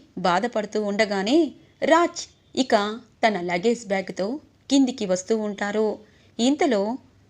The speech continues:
కావ్య కూడా వస్తుంది. ఇక అనుకుంటుంది, ఆయన ఇంటి నుండి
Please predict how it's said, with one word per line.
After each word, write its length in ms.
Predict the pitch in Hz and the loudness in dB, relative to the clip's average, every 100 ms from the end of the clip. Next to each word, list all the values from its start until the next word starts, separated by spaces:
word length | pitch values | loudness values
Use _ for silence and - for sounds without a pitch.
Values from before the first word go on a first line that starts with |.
| - | -8
కావ్య 300 | 208 233 254 | -4 0 0
కూడా 260 | 190 196 | -2 -4
వస్తుంది. 520 | 214 202 - 208 214 214 - - _ _ - | -4 -6 -6 -4 -2 -2 -4 -12 _ _ -4
ఇక 180 | 311 254 | -2 0
అనుకుంటుంది, 640 | 180 202 208 202 202 214 202 - _ _ | -2 -4 -6 -6 -4 -4 -4 -8 _ _
ఆయన 180 | - 254 180 | 0 0 0
ఇంటి 220 | 180 226 | -4 -4
నుండి 300 | 214 190 196 | -4 -4 -4